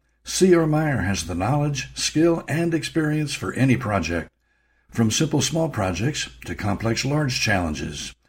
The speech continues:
call C R Meyer. We have skilled craftspeople, project managers, architects, and engineers available to capture and construct your vision. Complete your next project to the highest standards safely.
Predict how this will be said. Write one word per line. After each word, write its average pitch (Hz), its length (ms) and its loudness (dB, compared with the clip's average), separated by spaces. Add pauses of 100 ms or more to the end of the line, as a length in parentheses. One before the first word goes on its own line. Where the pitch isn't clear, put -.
(120)
call 185 240 2
C 151 240 2
R 147 140 4
Meyer. 139 440 0 (540)
We 87 160 0
have 90 160 2
skilled 117 320 2
craftspeople, 139 800 -2 (260)
project 147 460 0
managers, 117 640 0 (320)
architects, 98 560 -2
and 110 100 2
engineers 120 540 4
available 120 540 0 (140)
to 143 100 -2
capture 180 500 0
and 135 220 0
construct - 480 0
your 123 240 4
vision. 80 560 0 (680)
Complete 185 360 0
your 135 120 6
next 165 280 4
project 127 420 2
to 127 80 0
the 107 120 0
highest 120 340 2
standards 101 760 -2
safely. 85 640 0